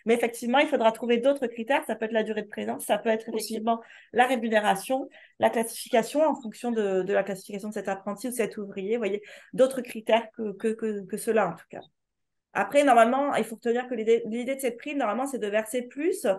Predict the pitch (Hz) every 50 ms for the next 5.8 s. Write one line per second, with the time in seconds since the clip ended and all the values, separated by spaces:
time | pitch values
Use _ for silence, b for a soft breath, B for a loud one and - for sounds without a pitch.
0 | B B B B - 233 262 240 254 269 262 - - 254 226 170 175 - - 220
1 | 202 - - - - 202 190 - 220 220 - 247 233 - - 240 240 240 220 208
2 | 214 226 254 285 269 233 - - B B B B B - 214 220 226 226 254 269
3 | 262 240 202 240 277 277 254 - - 208 196 - 240 233 226 233 226 247 233 226
4 | 208 214 - 220 202 214 220 226 226 - - 214 214 - 254 247 285 277 - 254
5 | 247 233 233 226 233 226 226 220 220 - 247 247 262 277 320 -